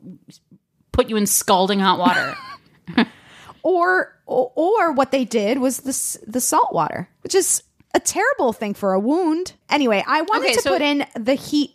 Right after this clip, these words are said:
Speaker 2: um, like, perhaps a, a January heat wave up on the board.
Speaker 1: Okay, January
Speaker 2: The climate.
Speaker 1: heat wave.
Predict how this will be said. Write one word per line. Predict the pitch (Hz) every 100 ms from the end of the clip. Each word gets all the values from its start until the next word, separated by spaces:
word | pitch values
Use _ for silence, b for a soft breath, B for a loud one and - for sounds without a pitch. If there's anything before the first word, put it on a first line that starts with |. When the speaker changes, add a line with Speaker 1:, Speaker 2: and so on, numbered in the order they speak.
| _ 220
Speaker 2:
um, | 214 202 190 185 -
like, | - 226 220 - -
perhaps | 269 226 240 226 -
a, | 220 202 - 190
a | 185
January | - 254 247 277 285 269
heat | 233 - 262 262 -
wave | - - - - _ -
up | 185
on | 185 160
the |
board. | 151 53 - - -
Speaker 1:
Okay, | 202 220 220 220 175 160
January | 156 202 208 208 196 190
Speaker 2:
The |
climate. | - 233 226 208 -
Speaker 1:
heat | 185
wave. | 208 160 95 - - -